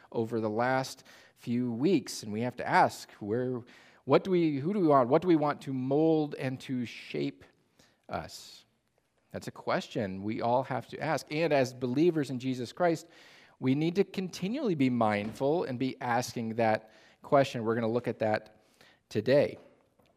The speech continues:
The world, the world is going to offer us a little bit, a short period of time,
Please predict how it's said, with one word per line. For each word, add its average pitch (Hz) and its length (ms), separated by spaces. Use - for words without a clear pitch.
The 110 120
world, 156 640
the 113 80
world 135 540
is 123 160
going 131 240
to 135 160
offer 131 420
us - 580
a 151 160
little 214 220
bit, 240 80
a 123 40
short 185 520
period 151 400
of 127 120
time, 107 520